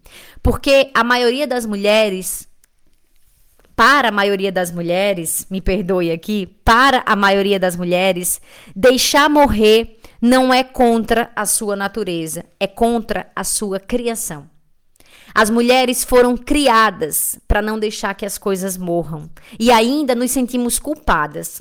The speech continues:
quando elas morrem. Mas isso não é no-, quanto, contra a nossa natureza. A mulher selvagem, ela sabe o que precisa deixar morrer. Ela deixa morrer porque isso é o ciclo da vida.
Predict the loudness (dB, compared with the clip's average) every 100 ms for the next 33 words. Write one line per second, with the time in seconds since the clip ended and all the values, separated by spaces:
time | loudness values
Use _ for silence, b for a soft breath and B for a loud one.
0 | -8 -6 -4 -6 -6 -6 -6 -8 -16 -20
1 | -20 B B B 0 0 0 -2 -4 -4
2 | -2 -2 -4 -6 -4 -4 -4 -6 0 2
3 | 2 -2 -6 -4 -4 -2 -4 -4 -8 -8
4 | -8 -8 -10 -14 -8 -6 -4 0 2 2
5 | 0 -2 0 0 0 -4 -10 -14 -8 -4
6 | -2 -2 0 -2 -2 -10 -14 -14 -12 -8
7 | -8 -8 -8 -4 -4 -2 -4 -4 _ _
8 | _ -4 -4 -4 -8 -12 b b b b
9 | b 2 2 2 4 6 4 2 0 0
10 | 2 0 -2 -2 -2 -2 -4 -4 -2 -2
11 | -4 -4 -4 -4 -6 -12 -14